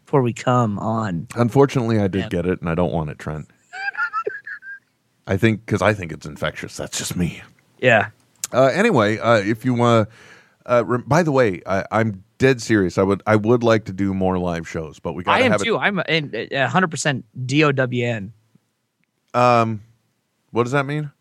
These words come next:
Speaker 2: Is that an
Speaker 1: Down.
Speaker 2: acronym?
Speaker 1: Down.
Speaker 2: Oh, down. That's right. Okay. By the way, the whole time, uh, I was there in Utah,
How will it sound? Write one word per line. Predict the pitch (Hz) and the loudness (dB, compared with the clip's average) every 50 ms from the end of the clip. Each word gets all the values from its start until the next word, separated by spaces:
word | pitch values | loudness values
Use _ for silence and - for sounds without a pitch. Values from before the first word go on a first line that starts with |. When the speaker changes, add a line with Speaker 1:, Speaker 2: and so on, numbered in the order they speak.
| _ _ _ - | _ _ _ -8
Speaker 2:
Is | 104 | 0
that | 113 123 | 0 0
an | 120 113 107 | 0 2 2
Speaker 1:
Down. | 110 117 123 | 2 2 0
Speaker 2:
acronym? | 120 147 147 143 147 160 165 156 _ _ _ _ _ _ 131 127 | 0 -2 -4 -4 -2 -4 -6 -8 _ _ _ _ _ _ _ -4
Speaker 1:
Down. | 135 131 110 104 107 110 110 117 | -2 -2 0 0 -4 -6 -6 -2
Speaker 2:
Oh, | - 123 131 113 98 | 2 2 2 2 2
down. | - - - 87 85 76 67 76 76 | -2 -6 -8 -8 -6 -8 -8 -10 -12
That's | 69 69 - - | -16 -16 -8 -6
right. | 85 80 | -4 -2
Okay. | 80 85 - - 71 69 69 _ _ _ _ - - - - - - 120 - | -2 -4 -4 -6 -10 -10 -12 _ _ _ _ -20 -20 -18 -18 -18 -14 -4 2
By | 139 151 165 | 4 4 4
the | 165 151 | 6 6
way, | 143 139 135 127 | 6 4 4 4
the | 107 107 | 2 2
whole | 104 127 139 147 | 2 2 2 2
time, | - 143 139 135 135 131 123 117 101 | 0 0 0 0 0 0 0 -2 -2
uh, | 87 101 98 98 92 87 - | 0 2 2 2 2 0 0
I | - 98 98 98 | 2 2 2 2
was | 98 101 98 95 90 90 | 2 2 0 0 0 0
there | 98 101 104 110 113 | 0 2 4 4 2
in | 104 101 90 | 2 -2 -4
Utah, | 87 92 98 98 98 - 107 104 107 113 | -4 -4 -4 -4 0 2 2 2 2 0